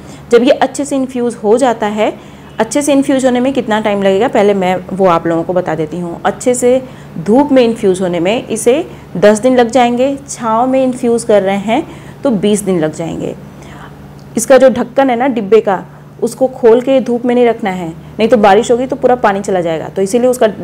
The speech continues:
ढक्कन अच्छे से बंद करिए, उसके बाद धूप में रखिए। धूप की किरणों से वो बहुत अच्छे से गर्म होकर infuse हो जाता है। जब भी आपको इसे अपने बालों में लगाना है, सबसे पहले गुनगुना गर्म कर लीजिए double boiling method की help से इसे, फिर उसके बाद इसे पूरे स्कैल्प में लगाइए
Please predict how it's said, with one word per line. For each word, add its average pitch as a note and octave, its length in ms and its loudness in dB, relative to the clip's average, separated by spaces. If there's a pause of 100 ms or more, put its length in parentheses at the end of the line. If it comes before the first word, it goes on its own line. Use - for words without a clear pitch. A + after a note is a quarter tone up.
(120)
ढक्कन A3 380 0
अच्छे A#3 160 2
से A#3 100 2
बंद F#3+ 240 2
करिए, B3 220 0
उसके B3+ 260 0
बाद F#3+ 260 0
धूप F3+ 200 -4
में F#3 80 -2
रखिए। G#3+ 340 -2 (640)
धूप B3+ 340 0
की D4 80 6
किरणों C4+ 300 4
से C#4+ 120 0
वो C#4 120 2
बहुत A#3+ 220 4
अच्छे B3+ 200 0
से B3+ 120 2
गर्म G#3 260 2
होकर A3 240 -2
infuse C4+ 380 -2
हो G#3 160 2
जाता D3 260 -6
है। E3 180 -12 (380)
जब A3+ 180 4
भी D#4+ 120 6
आपको C4+ 280 2
इसे C4+ 140 -4
अपने B3 200 -2
बालों F#3 280 0
में A3+ 120 -2
लगाना F3+ 320 -2
है, G#3+ 220 -8 (100)
सबसे G#3+ 260 -2
पहले G#3+ 380 2
गुनगुना F#3+ 420 -2
गर्म F#3+ 240 0
कर A3 140 0
लीजिए G#3 240 0
double F#3 260 2
boiling G#3 300 2
method G3+ 280 -2
की A3+ 100 -2
help G3+ 180 -2
से G#3 160 0
इसे, B3+ 240 0 (460)
फिर C#4+ 140 2
उसके C#4+ 200 -4
बाद A#3+ 180 2
इसे A#3+ 180 -2
पूरे A#3 400 0
स्कैल्प F#3+ 420 0
में F#3+ 80 -2
लगाइए D3+ 440 -4